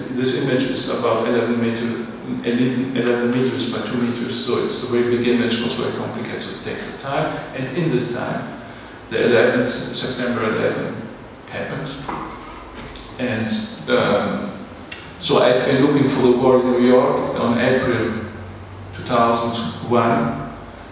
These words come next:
and when in September I was now editing my images, history has <laughs> become much more quick than I could imagine.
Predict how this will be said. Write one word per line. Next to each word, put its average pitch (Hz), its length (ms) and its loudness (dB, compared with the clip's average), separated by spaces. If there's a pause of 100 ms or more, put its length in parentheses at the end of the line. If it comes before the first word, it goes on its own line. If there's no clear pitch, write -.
(140)
and 120 200 0
when 127 200 6
in 120 80 6
September 131 580 4
I 123 240 6
was 123 300 4
now 123 320 4
editing 131 520 4
my 117 120 6
images, - 960 0
history 127 640 6
has 143 140 4
<laughs> 143 160 0
become - 440 2 (380)
much - 460 2
more 127 380 4 (320)
quick 175 200 6 (280)
than 147 200 4
I 151 200 4
could 156 140 4
imagine. 139 520 4